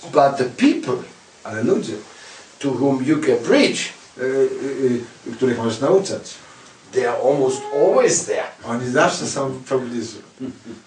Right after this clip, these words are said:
Speaker 1: They don't run away.
Speaker 2: Oni nie uciekają.
Speaker 1: So if you want to be with Krishna,
Speaker 2: Jeśli, jeśli chce-, jeśli, więc jeśli chcesz być z Kryszną,
Speaker 1: be with them.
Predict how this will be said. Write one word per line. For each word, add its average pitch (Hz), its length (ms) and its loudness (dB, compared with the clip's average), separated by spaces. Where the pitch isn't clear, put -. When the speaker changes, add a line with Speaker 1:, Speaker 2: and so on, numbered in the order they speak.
Speaker 1:
They 214 220 6
don't - 300 2
run 104 240 -6
away. 123 300 -2
Speaker 2:
Oni 156 180 -4
nie 190 120 0
uciekają. 170 480 0
Speaker 1:
So 170 260 2
if 147 160 2
you 165 140 4
want 165 180 6
to 165 60 2
be 165 160 -2
with 151 240 0
Krishna, 165 400 0
Speaker 2:
Jeśli, 143 240 0
jeśli 151 200 0
chce-, 151 280 -4
jeśli, 139 280 0
więc 131 140 -2
jeśli 131 220 -4
chcesz 139 180 0
być 151 120 -4
z - 60 -10
Kryszną, 208 380 2
Speaker 1:
be 175 300 -8
with 123 360 -4
them. - 320 4